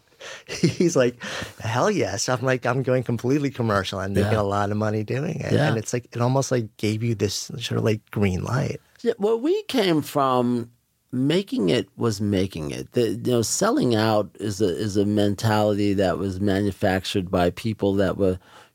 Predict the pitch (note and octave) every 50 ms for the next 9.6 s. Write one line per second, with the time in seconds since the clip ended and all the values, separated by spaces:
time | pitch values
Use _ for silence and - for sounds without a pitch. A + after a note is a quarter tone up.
0 | _ _ _ _ A2 A2+ B2+ B2+ B2 A2+ C#3 C#3 C3 A2+ A2 A2 A#2 A#2 C3 B2
1 | C3+ C#3 - C3+ C3 B2+ - C3 B2+ A#2 A2+ A2 A#2 A2+ - - B2+ A#2+ A#2+ A#2
2 | - - D3 C#3 - C3 B2 G2 F#2+ G2+ A2+ B2+ C#3 C#3+ A#2 - - - - F#2
3 | A2 A2+ A2+ - D#3+ F3 F3 F3 G3+ G#3 G3 G3 G#3 B2+ B2 B2+ C3+ D3 E3 F3+
4 | G3 F#3+ D#3 F#2 E2+ E2+ D#2+ - - - - - - - _ _ _ _ - -
5 | - - _ _ - C3+ C3+ B2 D#2+ A2+ C#3+ C3+ B2+ B2+ B2+ B2 A#2 - - _
6 | _ _ _ _ _ _ _ - A#2 - - _ _ A#2 A2+ A#2 C3+ C#3 D3+ D3
7 | - - A#2+ C3+ E3+ F#3 E3+ D3 B2+ A#2 A2+ A2+ - _ _ - A2+ G2+ G#2 A#2+
8 | B2+ C#3 D#3 F3 F#3+ F#3 F3 - A#2 G#2+ - - - - A#2+ A#2+ C3 C3+ C3 B2+
9 | A#2+ G#2+ G#2+ G#2+ G#2+ G#2+ G#2+ G#2+ A2 A2+ A2